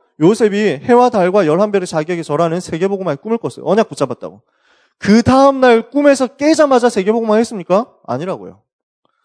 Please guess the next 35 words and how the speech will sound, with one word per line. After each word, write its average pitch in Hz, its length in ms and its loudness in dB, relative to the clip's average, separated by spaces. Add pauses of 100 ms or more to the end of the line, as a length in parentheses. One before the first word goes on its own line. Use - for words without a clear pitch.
(220)
그 285 140 2
꿈을 302 320 4
붙잡았는데 247 500 0
일 254 200 2
년 311 140 6
만에 247 180 0
세계복음화 247 460 -4
했습니까? 202 520 -4
아니에요. 123 540 -8 (180)
시간 202 320 -10
걸렸어요. 143 460 -12
십삼 214 320 -8
년 240 160 -6
걸렸다고요. 110 520 -10 (760)
열일곱 269 520 2
살에 214 360 0
이 202 200 -10
언약 214 240 0
붙잡았는데 160 720 -4
노예되고 185 580 0
감옥 202 320 -4
가-, 165 140 -6
가-, 180 260 -10
갔다 190 320 -6
오고 180 160 -6
막 147 100 -6
이런 247 300 -2
다음에 226 260 -2
십삼 240 560 -8
년이 254 240 -4
지나서 190 480 -4
총리가 170 440 -10
됐다고요. 104 380 -18 (280)
서른 220 300 -2
살에. 113 200 -8